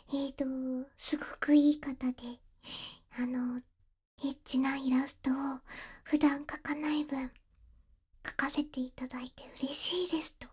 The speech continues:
コメントをくださいました。なんだか申し訳ないですが、どうもありがとうございます。皆さんも何回も聞いて、たくさん楽しんでくださると嬉しいで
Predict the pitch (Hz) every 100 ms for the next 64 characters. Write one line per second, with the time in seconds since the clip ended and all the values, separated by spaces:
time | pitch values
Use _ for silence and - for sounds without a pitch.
0 | _ - - - - - - 311 302 311
1 | 302 269 277 294 311 349 392 359 359 339
2 | 392 415 - 330 - _ _ _ _ _
3 | _ - 311 - 320 - 302 294 302 -
4 | 330 339 - - 349 370 359 - 359 -
5 | - 294 - - - - - - - -
6 | 269 262 262 277 294 - - 302 302 311
7 | 311 320 349 349 339 - 415 - - _
8 | - _ - - - _ _ - 294 302
9 | 302 294 277 262 247 - - - - -
10 | - - - 302 - 285 269 269 - 294
11 | 294 330 330 - _ - - - - -
12 | - 254 247 - 277 302 - 320 320 311
13 | 294 285 269 - - 294 - - 359 -
14 | 349 - - _ _ 302 320 349 - 403